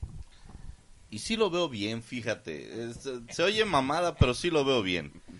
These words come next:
Sí lo veo bien, ¿por qué? Porque estamos aquí en lo más bajo, güey. Volteas y ves que el cabrón gobernador X, el que quieras, todos son unos pinches animales, el que quieras,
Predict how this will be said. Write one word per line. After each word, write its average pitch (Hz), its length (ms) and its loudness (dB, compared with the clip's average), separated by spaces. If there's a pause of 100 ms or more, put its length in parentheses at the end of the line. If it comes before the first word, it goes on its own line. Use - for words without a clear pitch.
(160)
Sí - 160 -10
lo 190 140 -2
veo 185 180 -2
bien, 185 220 -6
¿por 156 220 -6
qué? 139 260 -6 (1800)
Porque 156 320 0
estamos 226 520 -4
aquí 143 500 -10 (380)
en 117 260 -2
lo 117 120 -2
más 180 280 -4
bajo, 101 380 -2
güey. 98 320 -10 (420)
Volteas 139 680 -4
y 175 60 -8
ves 127 400 -6 (460)
que - 100 -12
el 123 120 -10
cabrón 139 1200 -6
gobernador 131 960 0 (100)
X, 131 420 -2
el 110 120 -4
que 120 160 -10
quieras, 123 380 -4
todos 139 240 -6
son 147 120 -6
unos 135 320 -10 (120)
pinches 123 280 -12
animales, 95 420 -8
el 101 100 -12
que 101 140 -12
quieras, 113 500 -2